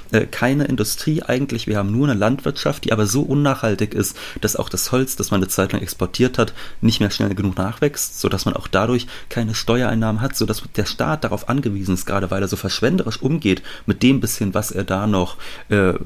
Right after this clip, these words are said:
sag ich mal, exportiert und einnimmt und dann dadurch an Steuern einnimmt, ne? Der Staat geht damit so verschwenderisch um, indem er ganz viele Schlösser, die eigentlich keiner braucht, außer zu repräsentativen Zwecken aufrechterhält, dass er sich permanent verschulden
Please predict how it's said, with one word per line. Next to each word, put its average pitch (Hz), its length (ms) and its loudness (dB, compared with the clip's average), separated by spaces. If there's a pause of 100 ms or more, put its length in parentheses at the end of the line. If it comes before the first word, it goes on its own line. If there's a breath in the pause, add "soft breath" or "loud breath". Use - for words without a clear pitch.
sag 92 200 -2
ich - 120 -6
mal, 87 180 0
exportiert - 600 0
und 104 120 -2
einnimmt 110 480 4
und 95 140 -2
dann 92 320 0
dadurch 95 400 0
an 95 80 -2
Steuern 131 480 2
einnimmt, 117 560 0
ne? 123 160 0 (420 loud breath)
Der - 60 0
Staat 123 320 -2
geht 113 160 0
damit 107 180 0
so 143 120 0
verschwenderisch 120 600 -2
um, 135 200 2
indem 104 240 0
er 78 260 -6 (180)
ganz 123 240 2
viele 101 220 0
Schlösser, 113 460 -2
die 104 260 -2
eigentlich 101 380 -4
keiner 101 260 -2
braucht, - 460 -4
außer 104 200 -2
zu - 140 -6
repräsentativen 98 640 -4
Zwecken - 320 -4
aufrechterhält, 104 800 -2 (320 loud breath)
dass - 180 0
er 120 180 0
sich 104 200 -4 (240 loud breath)
permanent 110 460 2
verschulden 131 500 2